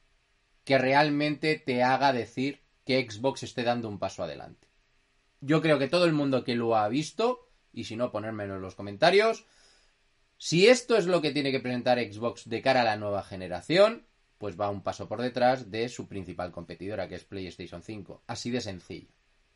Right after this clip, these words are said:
¿Por qué? Porque primero, en el día de hoy, que se esperaba que iban a enseñar los juegos de la nueva generación de Xbox Series X,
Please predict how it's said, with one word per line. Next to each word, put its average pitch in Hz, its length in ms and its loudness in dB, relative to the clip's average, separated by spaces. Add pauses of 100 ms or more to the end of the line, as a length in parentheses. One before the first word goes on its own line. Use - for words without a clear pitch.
(280)
¿Por 156 160 4
qué? - 340 4 (640)
Porque 151 220 4
primero, 233 600 4 (300)
en 160 100 0
el 165 220 2
día 254 300 6
de 196 160 6
hoy, 202 300 2 (200)
que 147 100 -4
se 147 120 -2
esperaba 156 560 4
que 156 60 -2
iban 147 180 2
a - 20 -2
enseñar 135 320 0
los 123 160 -2
juegos 127 240 -4
de 120 80 -2
la 113 100 0
nueva 120 220 0
generación 117 480 -4
de 107 160 -6
Xbox 98 300 -10
Series 101 360 -6
X, 104 460 -8